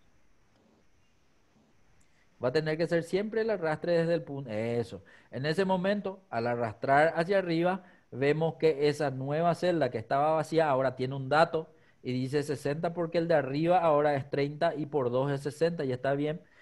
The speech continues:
Y como hace rato el otro que decía cero, eh, tenía la celda vacía, por eso me daba el cero, ahora ya tiene sesenta, por eso ahora me dice ciento veinte. Entonces estoy viendo que eso va saliendo automáticamente, digamos, ¿verdad? Y por último, quiero que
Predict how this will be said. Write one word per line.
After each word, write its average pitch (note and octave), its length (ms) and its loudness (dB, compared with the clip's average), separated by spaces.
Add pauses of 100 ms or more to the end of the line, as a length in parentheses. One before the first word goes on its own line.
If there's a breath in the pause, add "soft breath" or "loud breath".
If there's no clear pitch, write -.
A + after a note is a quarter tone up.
(220 soft breath)
Y C#3 100 -6
como D3+ 260 2
hace D#3 140 2
rato D3 300 4
el E3 100 4
otro D#3+ 220 2
que C#3+ 80 -2
decía C#3+ 260 -2
cero, D3+ 540 2 (640 soft breath)
eh, A2+ 100 -10
tenía B2+ 320 -4
la C#3+ 140 0
celda D3 240 2
vacía, C#3+ 440 2
por B2 140 0
eso C3+ 460 -4
me B2+ 180 -6
daba C3 220 -2
el D3 100 -6
cero, D#3+ 260 0
ahora C3 220 0
ya C3+ 140 -2
tiene C3 220 -8
sesenta, D3+ 360 -4
por D3 140 -2
eso C#3 100 0
ahora D3 300 4
me D3+ 100 -4
dice C3 180 -4
ciento D3 300 0
veinte. D3+ 480 0 (280 loud breath)
Entonces D3 300 0
estoy E3+ 220 2
viendo D#3+ 380 0
que D3+ 160 4
eso C#3+ 240 2
va C#3 300 6
saliendo C#3 420 0
automáticamente, C#3+ 1040 -2
digamos, G#2+ 380 -4
¿verdad? G#2+ 200 -6
Y F#3+ 100 -6
por F3+ 220 2
último, D#3+ 520 -2 (500 soft breath)
quiero G3 240 0
que G#3 340 -2